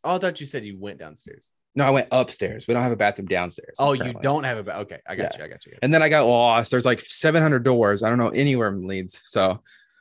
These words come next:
Speaker 1: Well, that's all right.
Speaker 2: Oh, man.
Speaker 1: So, yeah, so this new, this new Weekly Weird format.
Speaker 2: Yeah, let me know how you think about it. Like, it's obviously very new.
Speaker 1: Sure.
Speaker 2: Um, I, it, it,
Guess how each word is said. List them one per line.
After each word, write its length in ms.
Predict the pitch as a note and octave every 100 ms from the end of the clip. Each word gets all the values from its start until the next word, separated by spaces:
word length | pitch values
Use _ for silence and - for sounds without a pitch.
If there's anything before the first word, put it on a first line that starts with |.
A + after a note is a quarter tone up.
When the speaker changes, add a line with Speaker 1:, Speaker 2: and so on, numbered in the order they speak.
| _ _ -
Speaker 1:
Well, 200 | E2 F2
that's 180 | B2 -
all 80 | G2+
right. 60 | -
Speaker 2:
Oh, 340 | E3 D#3 G#2+ - - - - -
man. 180 | C3 B2+
Speaker 1:
So, 60 | E3
yeah, 300 | E3 F#3 D#3
so 200 | - D#3
this 240 | D3 C#3
new, 260 | D#3 D#3+ D#3
this 200 | C#3 D3
new 180 | D#3 C#3
Weekly 320 | C#3 D3 D#3
Weird 400 | C3+ G#2+ C3+ C#3
format. 560 | A#2 A2 G2+ F#2 A2 - _ _ - - -
Speaker 2:
Yeah, 200 | A#3+ F4+
let 140 | A#3+ E3+
me 60 |
know 80 | G#3
how 60 | G#3
you 120 | G3+
think 160 | D#3+ C3+
about 200 | A2+ A#2+
it. 120 | -
Like, 140 | B2+
it's 180 | B2 B2+
obviously 540 | A#2+ B2+ C3 C3 B2+ A2 -
very 260 | A2+ A#2
new. 380 | C3 G#2 G2+ B2 _ _ _
Speaker 1:
Sure. 380 | - G2 E2 D3+ -
Speaker 2:
Um, 420 | B2 G#2 G2+ - -
I, 80 | C3
it, 360 | G#2+ C3+ B2+ A#2+ -
it, 200 | C3